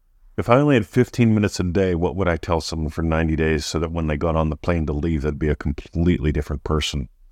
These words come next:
I'm talking transformation, not paint job. And I notice a lot of people, they,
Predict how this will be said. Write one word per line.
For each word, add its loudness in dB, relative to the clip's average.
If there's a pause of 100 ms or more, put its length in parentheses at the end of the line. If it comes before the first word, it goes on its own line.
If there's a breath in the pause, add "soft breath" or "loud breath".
(420)
I'm -2
talking 4
transformation, -2 (720)
not -2
paint -2
job. -2 (1120)
And 2
I 6
notice 4
a 2
lot 6
of -6
people, 4
they, 2